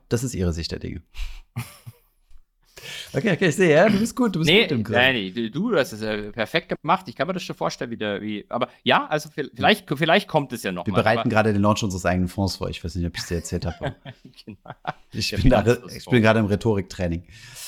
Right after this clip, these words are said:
Speaker 2: Aber wenn, wenn Gäste, dann würde ich ja eher, auch wenn die Chance null ist, dann würde ich eher das Stanley Druckenmiller fragen. Oder, und da ist die Chance nicht null,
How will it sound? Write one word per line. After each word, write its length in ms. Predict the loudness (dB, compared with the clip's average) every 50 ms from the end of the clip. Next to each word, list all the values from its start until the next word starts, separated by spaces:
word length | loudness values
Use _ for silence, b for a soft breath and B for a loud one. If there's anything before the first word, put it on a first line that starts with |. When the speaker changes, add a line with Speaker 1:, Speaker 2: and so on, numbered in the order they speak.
| B B B -18 B _
Speaker 2:
Aber 260 | 0 2 2 2 2 2 -2
wenn, 280 | -2 -2 -2 -4 -2
wenn 200 | -2 0 0 0
Gäste, 360 | 0 0 0 0 -2 -4 -2 -2
dann 220 | 0 -2 -2 -2
würde 160 | -2 -4 -4
ich 80 | -2 0
ja 120 | -2 -2
eher, 680 | -2 -2 -2 0 4 4 4 4 4 0 -4 -12 -10 -8
auch 160 | -8 -6 -6
wenn 80 | -8 -8
die 80 | -8
Chance 340 | -6 -4 -4 -4 -4 -4 -4
null 260 | -4 -2 -2 -2 -2 -4
ist, 320 | -4 -6 -6 -8 -8 -8
dann 120 | -8 -6
würde 140 | -4 -6 -6
ich 80 | -6 -6
eher 200 | -2 -2 -2 -2
das 120 | -2 -6 -6
Stanley 300 | -6 -4 -4 -4 -4 0
Druckenmiller 480 | 0 0 0 0 -4 -6 -6 -6 -8
fragen. 480 | -8 _ -4 -2 0 0 0 -2 -8 -8 _
Oder, 520 | 0 2 2 4 4 4 4 4 2 0
und 160 | -4 -2 -2
da 140 | 0 2 2
ist 180 | 0 -2 -4 -10
die 40 |
Chance 360 | -10 -4 -4 -4 -4 -2 -4 -4
nicht 280 | -4 -4 -6 -12 -12
null, 340 | -10 -8 -6 -4 -4 -6